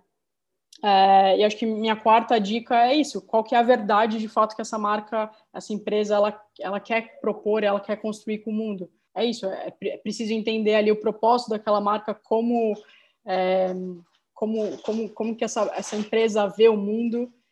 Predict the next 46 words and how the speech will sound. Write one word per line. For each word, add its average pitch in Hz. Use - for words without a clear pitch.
e 196
não 214
ter 226
medo 226
de 233
críticas 269
também, 185
né, 180
no 185
final 185
das 190
contas, 185
porque -
essa 202
verdade, 208
ela 214
pode, 214
a 220
princípio, 214
não 214
conquistar 220
todo 214
mundo, 214
mas 185
se 214
a 208
empresa 220
acredita, 202
se -
a 202
empresa 208
vê 190
valor 202
naquilo, 214
é 185
mais 214
fácil 226
defender, 220
é 185
mais 180
fácil 196
ir 208
à 202
frente 196
com 202
aquilo. 185